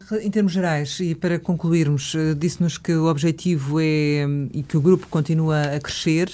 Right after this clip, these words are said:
Eh, pergunto-lhe relativamente a dois mil e dezoito, como é que querem acabar? Quais são as vossas expectativas?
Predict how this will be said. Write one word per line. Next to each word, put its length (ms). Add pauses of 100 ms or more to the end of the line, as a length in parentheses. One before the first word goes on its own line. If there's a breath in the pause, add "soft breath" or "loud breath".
(160)
Eh, 380
pergunto-lhe 420
relativamente 600
a 40
dois 180
mil 140
e 80
dezoito, 380
como 180
é 60
que 120
querem 420
acabar? 360
Quais 160
são 100
as 60
vossas 280
expectativas? 680